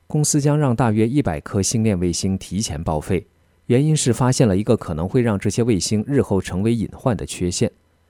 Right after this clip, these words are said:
SpaceX 公司在公告中说，星链团队在这部分第一代通信卫星中发现了一个共同的问题，这个问题可能增加发生故障的概率。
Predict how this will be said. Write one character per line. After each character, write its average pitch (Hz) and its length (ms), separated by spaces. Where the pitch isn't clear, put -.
SpaceX 139 600
公 120 180
司 123 160
在 110 160
公 98 180
告 95 160
中 85 200
说， 90 280
星 160 200
链 151 160
团 117 220
队 123 180
在 110 200
这 127 100
部 113 100
分 98 200
第 123 240
一 139 40
代 123 160
通 107 240
信 95 200
卫 87 100
星 92 240
中 104 180
发 139 240
现 135 160
了 90 100
一 98 80
个 95 140
共 127 180
同 82 220
的 92 80
问 90 140
题， 69 280
这 165 100
个 151 80
问 156 140
题 127 180
可 110 140
能 95 180
增 120 180
加 113 160
发 107 200
生 113 180
故 113 180
障 85 160
的 82 80
概 110 220
率。 71 180